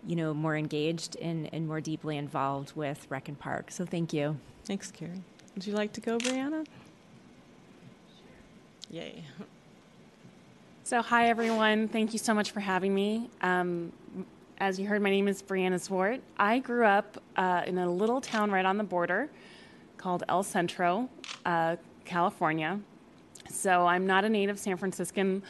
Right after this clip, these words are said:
Speaker 3: like some folks here, but I'm raising a, a San Franciscan for sure. And I absolutely believe that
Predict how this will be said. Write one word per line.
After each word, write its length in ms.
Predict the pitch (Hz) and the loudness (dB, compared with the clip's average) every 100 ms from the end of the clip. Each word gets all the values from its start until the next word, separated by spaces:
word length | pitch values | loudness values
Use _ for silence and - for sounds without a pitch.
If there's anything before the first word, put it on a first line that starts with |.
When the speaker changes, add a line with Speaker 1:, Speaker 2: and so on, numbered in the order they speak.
| - - 190 | -18 -10 -6
Speaker 3:
like 160 | 175 | -4
some 180 | - 190 | 0 0
folks 360 | 190 170 170 - | 2 0 0 -4
here, 340 | 214 202 226 | 0 2 0
but 160 | 220 190 | 2 2
I'm 240 | 190 180 | 2 0
raising 420 | 175 180 190 180 | 0 0 0 0
a, 540 | 170 - 170 160 156 - - - - - | -2 -4 0 0 0 -6 -16 -20 -12 -6
a 100 | 175 | -4
San 220 | 190 165 | -2 -4
Franciscan 580 | 170 165 165 - 151 151 | -4 -6 -8 -8 -10 -6
for 160 | 170 | -6
sure. 360 | 160 180 147 156 - - - - - - - - - | -4 0 0 -2 -12 -14 -14 -16 -16 -16 -16 -20 -2
And 600 | 196 190 185 185 180 180 - - - | 2 4 4 2 0 -4 -8 -20 0
I 260 | 202 208 208 - | 2 4 2 2
absolutely 1120 | 208 208 - 202 190 185 - 180 170 170 165 - - - - - - - - 165 | 0 -2 -2 0 2 2 0 0 0 -2 -6 -12 -20 -20 -20 -20 -20 -20 -14 -2
believe 500 | 185 175 175 175 165 | 0 4 4 2 0
that 300 | 170 156 | 2 2